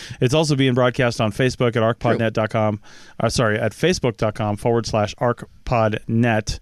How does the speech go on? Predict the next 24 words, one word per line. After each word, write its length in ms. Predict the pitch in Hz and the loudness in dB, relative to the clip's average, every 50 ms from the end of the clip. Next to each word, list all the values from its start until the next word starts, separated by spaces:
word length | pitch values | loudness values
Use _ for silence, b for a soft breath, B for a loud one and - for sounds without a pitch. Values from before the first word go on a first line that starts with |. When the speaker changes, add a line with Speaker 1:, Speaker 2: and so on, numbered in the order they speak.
| B B | B B
Speaker 1:
Yeah. 260 | - 107 101 104 160 - - | -4 -4 -4 -4 -6 -6 -4
Speaker 2:
And 340 | - 113 107 107 107 104 107 | -2 0 0 2 0 0 0
we 160 | 104 117 120 | 0 0 0
go 100 | 123 117 | 2 2
live 280 | 110 107 110 110 107 | 2 2 2 2 0
every 160 | 113 107 107 107 | 0 0 0 0
once 240 | 110 117 117 - | 0 0 0 -2
in 40 | 113 107 | -2 0
a 20 | |
while, 180 | 107 104 107 107 | 0 0 0 0
so 140 | - - | -2 -2
go 100 | 107 120 | 0 2
like 220 | 123 147 170 180 165 | 4 4 4 4 4
that 180 | 180 170 139 | 2 2 2
page, 400 | 120 135 127 120 117 127 131 - - | 2 2 2 4 4 2 0 -2 -4
and 140 | - 131 117 | -2 0 2
you'll 100 | 120 120 | 2 2
get 120 | 120 117 | 2 2
Speaker 1:
Yeah. 60 | 117 | 2
Speaker 2:
notifications 580 | 120 117 - - 117 113 113 113 107 - 117 110 | 2 0 0 0 0 0 0 0 0 -2 -2 -2
when 100 | 113 104 | -2 0
we 60 | 107 | 0
go 120 | 101 104 | 0 0
live. 320 | 101 101 98 101 110 - | 2 2 0 0 -2 -4